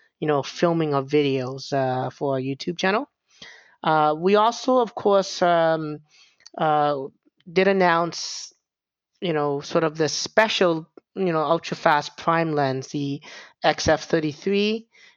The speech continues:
millimeter F one lens. Uh, I know it's, uh, you know, a very difficult lens to develop because the, uh, lens elements are, um, quite heavy,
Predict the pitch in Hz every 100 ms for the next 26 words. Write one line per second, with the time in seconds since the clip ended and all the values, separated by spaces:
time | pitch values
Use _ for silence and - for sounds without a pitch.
0 | - 190 190 180 170 156 156 - 170 165
1 | 190 185 185 190 185 - - 156 147 151
2 | 156 151 - - - 143 143 139 - -
3 | - _ _ 160 147 143 139 147 - _
4 | _ _ _ - 156 202 180 208 - 214
5 | 190 190 196 - 165 156 165 170 208 180
6 | - 165 156 156 165 160 156 147 147 175
7 | 165 - 160 165 160 151 - 147 147 143
8 | - - - _ 185 147 147 143 147 -
9 | _ _ _ _ _ _ _ - - _
10 | - 160 147 - - - - 170 185 247
11 | 320